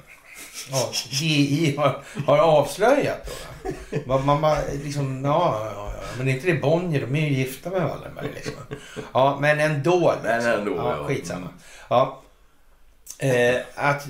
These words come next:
Speaker 1: de två mäktiga amerikanska rådgivarna, In-, Institutional Shareholders Service, I S S, och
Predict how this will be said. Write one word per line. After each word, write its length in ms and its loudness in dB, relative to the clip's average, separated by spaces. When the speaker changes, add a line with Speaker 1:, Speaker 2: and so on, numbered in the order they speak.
Speaker 1:
de 180 -2
två 260 2
mäktiga 480 -2
amerikanska 720 2
rådgivarna, 880 2
In-, 360 -4
Institutional 880 -4
Shareholders 760 2
Service, 300 -2
I 120 -6
S 120 -8
S, 200 -6
och 220 -6